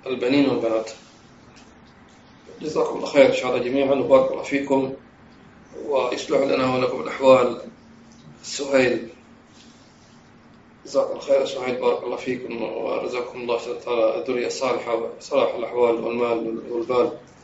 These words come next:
عبد القادر الجفري، جزاك الله خير وإياك إن شاء الله.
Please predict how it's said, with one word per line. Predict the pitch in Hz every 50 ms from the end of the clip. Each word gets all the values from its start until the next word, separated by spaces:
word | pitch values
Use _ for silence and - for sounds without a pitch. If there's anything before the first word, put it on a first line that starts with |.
| - - - - - - - - - - - -
عبد | - - - -
القادر | - - - 139 131 127 120
الجفري، | - 131 131 - 139 131 127 123
جزاك | 120 131 135 131 135
الله | 135 -
خير | - 139 131 127 123 127
وإياك | 120 120 127 135 135 127 123
إن | - -
شاء | - 131 123
الله. | 120 117 110 110 -